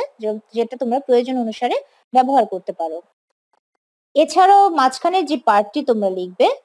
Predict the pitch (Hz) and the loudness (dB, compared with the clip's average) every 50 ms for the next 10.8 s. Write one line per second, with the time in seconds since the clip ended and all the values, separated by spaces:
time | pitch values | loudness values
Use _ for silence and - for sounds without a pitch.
0 | _ _ _ _ - - 277 269 277 381 330 330 262 220 - - 311 359 349 294 | _ _ _ _ -10 -6 -4 0 0 2 2 2 0 -2 -2 -2 -4 -2 -2 -4
1 | 226 214 208 202 240 330 494 523 - 240 208 196 196 220 214 240 359 440 277 208 | -4 -4 -2 0 0 0 0 0 -2 -2 -2 -2 -2 -2 -4 -2 -2 -4 -2 -4
2 | 254 262 - 359 359 311 247 254 247 - - 233 202 190 185 - 359 539 554 - | -6 -4 0 0 0 0 0 -2 -4 -4 -4 -4 -4 -2 0 0 0 0 0 -2
3 | - 233 233 240 208 240 226 185 - - 170 165 160 165 - _ _ _ _ - | -4 -2 0 0 0 -2 -4 -4 -4 -6 -8 -8 -8 -10 -14 _ _ _ _ -8
4 | 202 247 247 - - 302 277 277 226 202 240 247 320 381 - - - 208 202 262 | -6 -6 -4 0 2 2 2 2 0 0 0 0 0 0 -2 -6 -14 -8 -4 -2
5 | 339 392 392 381 320 277 240 240 233 - 208 208 196 196 190 190 185 202 214 254 | 0 0 2 0 0 0 0 -4 -2 -2 -4 -4 -4 -6 -6 -6 -4 -4 -4 -4
6 | 302 294 320 311 - 320 294 294 311 311 302 311 302 440 466 - - 330 349 339 | -4 -4 -4 -4 -4 -2 0 0 0 2 0 0 0 0 -2 -2 0 -2 0 0
7 | - - 226 208 202 202 226 - 480 427 262 208 175 - - - 254 233 254 381 | 0 0 0 0 -4 -6 -4 -2 -2 -2 -2 -4 -4 -6 -6 -4 -2 0 0 0
8 | 622 - - 240 214 220 339 571 - _ - 233 226 226 214 202 196 180 _ - | -2 -2 -4 -6 -4 -4 -4 -6 -6 _ -6 0 2 2 2 0 -4 -10 _ -10
9 | 165 156 - 151 143 - _ _ _ _ _ _ - 247 277 311 415 453 - - | -12 -12 -12 -14 -18 -20 _ _ _ _ _ _ -2 -2 0 2 2 0 0 0
10 | - 233 247 330 466 440 - 302 220 214 - - - 214 247 | 0 0 2 2 2 0 0 -2 -4 -4 -4 -6 -4 -2 0